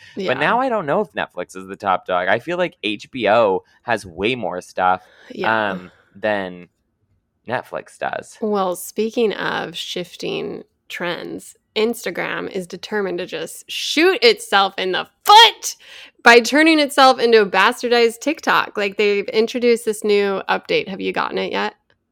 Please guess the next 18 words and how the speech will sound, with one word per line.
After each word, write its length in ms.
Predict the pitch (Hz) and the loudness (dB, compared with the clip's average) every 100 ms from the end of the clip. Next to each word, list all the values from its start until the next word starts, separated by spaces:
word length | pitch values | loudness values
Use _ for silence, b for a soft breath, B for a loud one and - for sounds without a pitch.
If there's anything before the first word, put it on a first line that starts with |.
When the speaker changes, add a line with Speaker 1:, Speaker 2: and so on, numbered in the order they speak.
| _ _ _ _ _ _ _ | _ _ _ _ _ _ _
Speaker 2:
Um, 360 | 123 123 120 113 | 0 2 0 -4
uh, 80 | - | -6
w-, 220 | 117 113 - _ B B | -8 -10 -14 _ B B
I've 200 | 151 175 | 2 2
seen 280 | - 220 285 | -4 -8 0
all 280 | 226 170 180 | 4 6 4
of 120 | 156 | -4
the 80 | 143 | -8
people 280 | - 190 139 | -6 -4 -4
Speaker 1:
It's 60 | |
hell 100 | - | -2
on 80 | 131 | -2
Speaker 2:
posting 280 | - - - | -2 -8 -8
the 60 | 113 | -8
Speaker 1:
earth. 80 | |
Speaker 2:
thing 220 | 131 127 117 | -8 -8 -6
that's 300 | 104 - 117 | -6 -6 -4
like, 520 | 110 101 92 - | -2 0 -2 -8